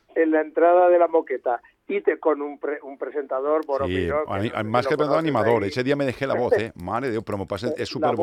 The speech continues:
Speaker 2: bonito.
Speaker 1: allí animando.
Speaker 2: Es súper bonito
Speaker 1: Y la
Speaker 2: porque la
Speaker 1: verdad
Speaker 2: gente es muy, lo-, los, los corredores son muy agradecidos, ¿eh? Son muy, muy
Speaker 1: Sí.
Speaker 2: agradecidos porque tú sabes el
Speaker 1: Sí.
Speaker 2: esfuerzo, ¿eh? Se calla. Mentre que tú y yo estem hermosant, Paco, ya ni hay que porta hora y mitja corre. Calla.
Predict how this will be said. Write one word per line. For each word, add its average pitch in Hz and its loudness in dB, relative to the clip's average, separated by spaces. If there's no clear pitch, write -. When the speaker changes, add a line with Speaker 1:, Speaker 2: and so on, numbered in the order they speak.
Speaker 2:
bonito. 185 0
Speaker 1:
allí 160 -6
animando. 160 -2
Speaker 2:
Es 202 0
súper 135 0
bonito 127 0
Speaker 1:
Y - 0
la - -4
Speaker 2:
porque 123 -2
la 113 2
Speaker 1:
verdad 95 -2
Speaker 2:
gente 120 -2
es 113 -4
muy, 120 -4
lo-, 110 -2
los, 104 -8
los 101 -8
corredores 92 -4
son 113 -8
muy 110 -4
agradecidos, 82 -8
¿eh? 90 -12
Son 104 -8
muy, 113 -4
muy 107 -4
Speaker 1:
Sí. 104 -4
Speaker 2:
agradecidos 95 -8
porque 80 -10
tú 76 -18
sabes 113 -8
el - -8
Speaker 1:
Sí. 151 -6
Speaker 2:
esfuerzo, 64 -10
¿eh? 64 -14
Se 95 -8
calla. 82 -10
Mentre 104 -6
que 101 -2
tú 110 -8
y 110 -2
yo 113 0
estem 117 -6
hermosant, 110 -4
Paco, 107 -2
ya 104 -4
ni 107 -4
hay 107 -4
que 107 -8
porta 107 -4
hora 110 -4
y - -2
mitja 107 -6
corre. 101 -6
Calla. 101 -2